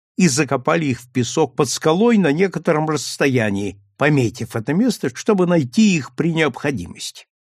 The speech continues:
Затем со своим тяжелым багажом отправились в трудный путь обратно к берегам Нила. Это было непросто, скажу я вам, тащить по пустыне ящик с огромным саркофагом.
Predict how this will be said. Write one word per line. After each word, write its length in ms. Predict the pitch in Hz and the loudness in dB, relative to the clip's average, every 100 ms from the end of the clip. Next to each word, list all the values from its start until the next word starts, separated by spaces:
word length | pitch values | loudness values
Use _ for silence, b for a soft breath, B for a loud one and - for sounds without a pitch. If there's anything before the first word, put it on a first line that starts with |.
| _ _ _ - | _ _ _ -6
Затем 480 | 127 170 170 175 165 | 0 2 4 4 4
со 160 | - | -2
своим 380 | 151 143 165 185 | -2 2 4 2
тяжелым 540 | - 147 135 170 143 117 | 2 2 2 2 2 2
багажом 600 | 110 101 107 175 208 _ _ _ | 0 -2 0 0 0 _ _ _
отправились 800 | 117 117 - 151 208 226 220 - | 0 0 0 2 4 4 2 -2
в 120 | - | -8
трудный 480 | - 165 190 170 151 | 0 0 0 0 -2
путь 300 | 123 185 - | -2 -6 -2
обратно 520 | 139 123 131 131 131 | -2 0 -2 -2 -6
к 40 | 101 | -2
берегам 600 | 104 104 104 104 95 98 | -2 -4 -4 -6 -4 -6
Нила. 440 | 87 87 95 - _ _ _ _ _ _ _ _ | -6 -10 -14 -16 _ _ _ _ _ _ _ _
Это 280 | - 90 98 | -12 -10 -8
было 200 | 95 120 | -6 -2
непросто, 640 | 139 120 - 170 175 - 101 | -2 -2 -2 -4 -4 -10 -14
скажу 360 | - 92 87 | -12 -12 -12
я 160 | 92 95 | -10 -8
вам, 220 | 101 95 _ _ _ | -8 -10 _ _ _
тащить 540 | 131 117 - - 139 - | -2 -2 -4 -4 -4 -4
по 120 | 113 | -6
пустыне 560 | 98 - - 202 156 | -6 -8 0 2 4
ящик 720 | 117 113 151 175 - 104 - _ _ | 2 2 0 0 -4 -10 -12 _ _
с 120 | - | -4
огромным 580 | 151 120 135 143 143 131 | -2 0 2 2 0 -2
саркофагом. 760 | 120 127 120 127 - 98 101 | -2 -6 -6 -8 -8 -16 -18